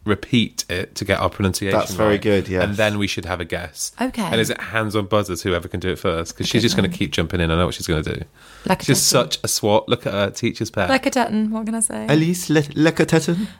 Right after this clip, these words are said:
Speaker 3: Leckertetten.
Speaker 1: She's such
Speaker 3: Leckertitten.
Speaker 1: Leckertetten.
Speaker 2: Leckertetten.
Speaker 1: Leckertetten. It means, <sighs> let in your imagination,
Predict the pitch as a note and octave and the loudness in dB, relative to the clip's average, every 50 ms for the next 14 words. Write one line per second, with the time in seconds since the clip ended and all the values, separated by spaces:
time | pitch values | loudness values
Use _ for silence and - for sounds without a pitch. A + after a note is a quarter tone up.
0 | - - - E3 F3 G3 G3 - A3+ - F#3 E3 D3 - - D3+ D3 D3+ - E3+ | -12 -6 -4 -2 -2 -2 -2 -4 -4 -2 -2 -2 -2 -2 -4 -2 -2 -2 -2 -2
1 | F3 - G#3+ A#3 B3 - D4+ D4 D4+ - E4 E4 E4 - C#4+ B3 G#3+ F#3 E3+ E3 | -2 2 2 2 4 4 2 2 4 2 2 2 2 2 4 4 4 2 2 0
2 | E3 D#3+ D#3 _ _ _ _ _ A#2+ A#2 B2 C3+ C3+ - C#3+ C#3+ C#3 B2 - - | -4 -6 -10 _ _ _ _ _ 2 2 2 2 2 0 0 2 0 -2 -2 -4
3 | F#2 E2 D#2+ - _ _ _ _ - G#2 A2 B2 A#2+ - - B2+ A#2+ A2 - - | -10 -10 -10 -14 _ _ _ _ 0 2 2 2 2 2 2 2 2 2 -2 -4
4 | - A2+ - - - - F2 E2+ - - - A2+ C3 C#3+ C#3+ - D3+ C#3 C#3+ - | -4 -4 -4 -4 -6 -6 -6 -8 -10 -8 -2 0 0 0 2 0 -2 -2 0 -4
5 | B2+ G#2 - - F#2 E2+ E2 D#2+ D#2 _ _ _ _ _ _ _ _ - A#2+ F#2+ | -4 -4 -4 -8 -10 -10 -10 -12 -16 _ _ _ _ _ _ _ _ -4 -2 2
6 | B2+ B2 A#2+ A#2+ A2+ A2+ A2 G#2+ - - - - _ _ _ - - - - - | 4 4 4 4 2 0 -2 -4 -6 -10 -14 -20 _ _ _ -12 -12 -12 -12 -14
7 | - - - - _ _ - - B2+ B2+ D3 D3 - - D#3+ D#3 C#3+ C3+ C3 C3 | -16 -16 -16 -18 _ _ -10 -4 0 0 0 0 0 2 2 4 4 4 2 0
8 | B2+ A#2 - _ _ _ _ _ _ _ _ _ _ _ _ _ _ _ _ _ | 0 -2 -4 _ _ _ _ _ _ _ _ _ _ _ _ _ _ _ _ _
9 | _ _ _ _ _ _ - C3+ A#2 A2+ A#2 A2+ G#2+ A2 G#2+ G#2+ - A2+ G#2 G#2 | _ _ _ _ _ _ -10 -2 2 4 4 4 4 4 0 0 0 0 2 2
10 | G#2 G#2 G2 - - F#2+ F2 F2 E2+ | 2 0 -2 -4 -8 -6 -8 -8 -10